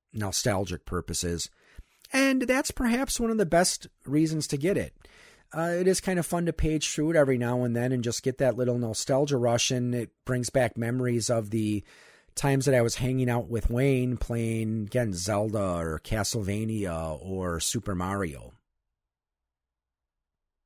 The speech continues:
Well, that's all I have to say about this topic for now. Again, I do apologize that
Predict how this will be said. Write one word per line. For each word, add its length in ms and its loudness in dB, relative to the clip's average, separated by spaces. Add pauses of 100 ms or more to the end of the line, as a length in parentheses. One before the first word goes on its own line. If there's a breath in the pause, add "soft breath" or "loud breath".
(1400 loud breath)
Well, 280 4
that's 800 2
all 220 0
I 60 2
have 180 2
to 60 -4
say 240 2
about 400 4
this 380 0
topic 440 0
for 140 -2
now. 320 6 (160)
Again, 160 2
I 100 4
do 220 2
apologize 1000 4
that 520 0